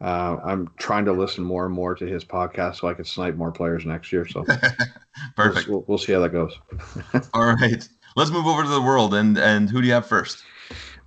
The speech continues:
Speaker 1: Uh, Brno. So they finished, uh, eleventh in the conference with seventy-two points. Um, they didn't do a whole lot in free agency, free agency in terms of, you know, huge signings. They did Brent,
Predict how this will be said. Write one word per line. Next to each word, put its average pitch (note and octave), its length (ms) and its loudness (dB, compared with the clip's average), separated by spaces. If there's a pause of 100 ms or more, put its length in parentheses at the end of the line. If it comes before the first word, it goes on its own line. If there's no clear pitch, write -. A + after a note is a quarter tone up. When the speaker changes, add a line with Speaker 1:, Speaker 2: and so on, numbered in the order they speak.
Speaker 1:
Uh, G2 400 2
Brno. G2 640 0
So G#2 300 -2
they B2+ 180 4
finished, C#3 420 0
uh, G#2 300 2
eleventh G2+ 560 -2
in G#2 100 -6
the G2+ 80 -6
conference G2 460 -6
with G2 100 -10
seventy-two G2+ 520 -4
points. G2 640 -6
Um, F#2+ 600 -4
they G2 100 0
didn't A2+ 180 4
do G2+ 100 2
a F2+ 40 -2
whole F#2+ 120 -2
lot F#2+ 300 0
in G2 120 -6
free F#2+ 220 -2
agency, F#2 380 -8 (280)
free G#2 200 0
agency G2 320 0
in F2+ 80 -4
terms G2 320 -2
of, F#2 340 -2
you G2 220 -2
know, F#2 120 0
huge F#2 320 -4
signings. G2 300 0
They G#2 80 2
did G2+ 220 2
Brent, G2 240 2